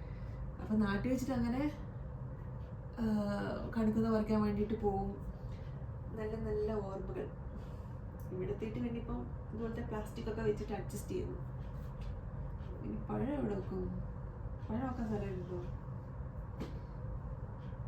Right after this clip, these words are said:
നമ്മള് എല്ലാം വെച്ച് കഴിഞ്ഞു, ഫ്രൂട്ട്സ് ഒക്കെ വെച്ച് കഴിഞ്ഞു. ഇനി നമുക്ക് കൃഷ്ണനെ വെക്കാം. അപ്പോ ഇത് ധാന്യങ്ങളാണ്,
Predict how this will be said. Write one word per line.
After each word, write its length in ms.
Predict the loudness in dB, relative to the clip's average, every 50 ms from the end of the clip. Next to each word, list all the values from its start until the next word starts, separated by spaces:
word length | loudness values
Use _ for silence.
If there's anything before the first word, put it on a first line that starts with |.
| -4 -4 -4 -6 -4 -4 -4 -4 -4 -2 -4 -4 -4 -4 -4 -4 -4 -4 -4 -4 -6 -6 -6 -6 -6 -6 -6 -6 -6 -6 -6 -6 -6 -6 -8 -8 -6 -4 -2
നമ്മള് 320 | 0 2 2 2 0 0 -2 -4 -4 -6 -6 -6 -6 -6 -4 -4 -4
എല്ലാം 240 | -2 0 0 2
വെച്ച് 400 | 2 2 2 0 -2 -2 0 2
കഴിഞ്ഞു, 360 | 4 4 4 2 2 0 -2 -2
ഫ്രൂട്ട്സ് 440 | -2 0 0 0 0 0 -2 0
ഒക്കെ 140 | 0 4 4
വെച്ച് 300 | 4 4 4 2 0 0
കഴിഞ്ഞു. 280 | 2 2 2 2 0 0 -2 -4 -6 -6 -6 -6 -6 -6 -6 -4 -2
ഇനി 180 | 0 0 2
നമുക്ക് 440 | 2 0 0 0 -2 -2 -2 -2 -2
കൃഷ്ണനെ 420 | -2 -2 -2 -4 -2 0 0 2
വെക്കാം. 400 | 2 2 0 -2 -4 -6 -6 -6 -6 -6 -6 -6 -6 -6 -6 -6 -8 -8 -8 -8 -6 -6
അപ്പോ 220 | -6 -6 -4 -4 -4 -4 -6 -6 -6 -6 -6 -6 -6 -6 -6 -6 -6 -8 -8 -8 -8 -6 -6 -6 -6 -6 -6 -6 -8 -8 -8 -8 -8 -8 -6 -6 -6 -6 -6 -6 -8 -8 -6 -8 -8 -8 -8 -8 -8 -8 -8 -8 -8 -8 -8 -10 -10 -8 -8 -8 -6 -6 -6 -6 -6 -6 -6 -6 -8 -8 -8 -8 -8 -6 -6 -4
ഇത് 260 | -2 -2 0 0 2
ധാന്യങ്ങളാണ്, 760 | 2 2 2 0 0 0 0 0 0 0 0 0 0 0 -2